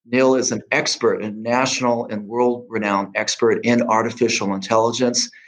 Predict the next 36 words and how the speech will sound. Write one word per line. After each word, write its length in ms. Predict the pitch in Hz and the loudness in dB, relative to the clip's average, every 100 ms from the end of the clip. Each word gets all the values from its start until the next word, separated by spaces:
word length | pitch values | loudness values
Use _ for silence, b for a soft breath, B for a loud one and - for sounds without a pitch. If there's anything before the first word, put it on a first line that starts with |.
| B B | B B
He 160 | - 113 | 0 2
is 120 | 101 | 2
also 460 | - 113 - 117 113 | 0 0 2 4 4
working 680 | 110 117 120 - 127 120 117 | 0 -6 -6 -2 -2 -2 -2
with 220 | 127 135 | -2 0
the 240 | 135 123 | 0 2
Anaheim 420 | 117 120 113 117 110 | 2 0 0 -2 -2
Union 220 | 113 104 | -6 -6
High 140 | 104 | -4
School 240 | 104 113 104 | -2 0 0
District, 520 | 107 - 120 113 B B B _ | -2 0 2 0 B B B _
Kennedy 400 | 127 120 110 110 | 0 2 2 -2
High 200 | 110 120 | -4 -2
School, 400 | 120 - 135 135 | 0 2 2 2
on 320 | 117 104 101 101 B _ - | 0 0 -2 -6 B _ 0
their 360 | 107 107 - | 0 0 0
artificial 540 | 110 110 113 101 104 98 | 0 2 -2 -2 -2 -4
intelligence 640 | 95 104 101 101 104 95 | -4 0 2 2 -2 -6
pathway, 480 | - 107 107 - 127 | -4 -2 0 2 0
which 220 | 110 - | 0 -4
you're 100 | 101 | -2
gonna 160 | 104 98 | -2 -4
hear 240 | 104 98 | -6 -10
more 280 | 95 110 113 | -10 -6 -6
about. 420 | 90 95 98 - b b b b - | -2 2 2 0 b b b b 0
But 240 | 120 117 | 0 2
Neil, 180 | 143 143 | 2 4
you 100 | 131 | 4
wanna 160 | 127 127 | 4 2
say 340 | 151 139 127 | 2 4 4
a 60 | 127 | 2
quick 220 | 160 156 | 0 -2
hi 320 | 165 151 117 | 0 2 2
to 380 | - - 117 107 | 0 -2 -2 0
our 280 | 104 101 104 | -2 -4 -6
audience? 640 | 107 104 95 95 - - | -10 -10 -14 -14 -14 -14